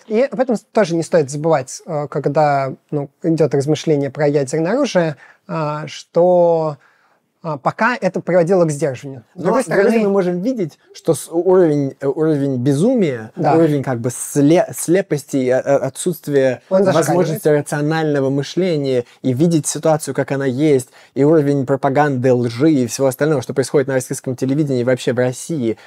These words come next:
Speaker 2: И мы должны тоже в том числе понять, что каждый шаг, э, э, К Г Бшного правительства России, текущего К Г Бшного правительства России, это шаг по проверке,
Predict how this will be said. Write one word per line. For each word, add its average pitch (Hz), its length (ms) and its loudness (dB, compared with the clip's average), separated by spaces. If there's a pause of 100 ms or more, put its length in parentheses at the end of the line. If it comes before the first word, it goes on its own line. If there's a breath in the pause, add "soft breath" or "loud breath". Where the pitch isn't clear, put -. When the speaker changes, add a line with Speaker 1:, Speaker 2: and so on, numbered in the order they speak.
(360 loud breath)
Speaker 2:
И 139 60 0
мы 151 100 2
должны 160 280 2
тоже 156 240 0
в - 60 -16
том 156 140 -2
числе 147 180 -2
понять, 185 280 -2
что - 240 0 (260 soft breath)
каждый 139 580 0
шаг, - 680 -4 (440 soft breath)
э, 120 60 -4 (420)
э, 110 360 0 (120)
К 156 120 -2
Г 147 120 2
Бшного 135 520 0
правительства 110 840 -2
России, 120 520 -2
текущего 113 520 -2
К 98 100 -8
Г 120 100 2
Бшного 113 300 -2
правительства 117 300 0
России, 160 400 0 (300 loud breath)
это 143 180 -4
шаг 202 280 -2
по 151 100 0
проверке, 151 720 0